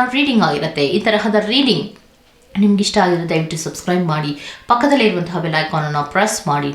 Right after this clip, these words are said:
ನಾನು ನಿಮ್ಮನ್ನ ಮತ್ತೊಂದು ರೀಡಿಂಗ್ ಅಲ್ಲಿ ಸಿಗ್ತೀನಿ ಅಂತ ಹೇಳ್ತಾ ಅಲ್ಲಿವರೆಗೂ ಟೇಕ್ ಕೇರ್, ಬೈ ಬೈ. ಓಕೆ, so ರೆಡ್ ಕಲರ್ ಇರುವಂತಹ ಹೈಬಿಸ್ಕಸ್ ಅನ್ನ ಯಾರೆಲ್ಲ ಸೆಲೆಕ್ಟ್ ಅನ್ನ ಮಾಡ್ಕೊಂಡಿದ್ದೀರೋ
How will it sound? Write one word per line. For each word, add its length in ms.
ನಾನು 220
ನಿಮ್ಮನ್ನ 240
ಮತ್ತೊಂದು 360
ರೀಡಿಂಗ್ 280
ಅಲ್ಲಿ 200
ಸಿಗ್ತೀನಿ 400
ಅಂತ 140
ಹೇಳ್ತಾ 420
ಅಲ್ಲಿವರೆಗೂ 400
ಟೇಕ್ 360
ಕೇರ್, 720
ಬೈ 100
ಬೈ. 720
ಓಕೆ, 400
so 360
ರೆಡ್ 280
ಕಲರ್ 260
ಇರುವಂತಹ 540
ಹೈಬಿಸ್ಕಸ್ 840
ಅನ್ನ 160
ಯಾರೆಲ್ಲ 500
ಸೆಲೆಕ್ಟ್ 320
ಅನ್ನ 140
ಮಾಡ್ಕೊಂಡಿದ್ದೀರೋ 1000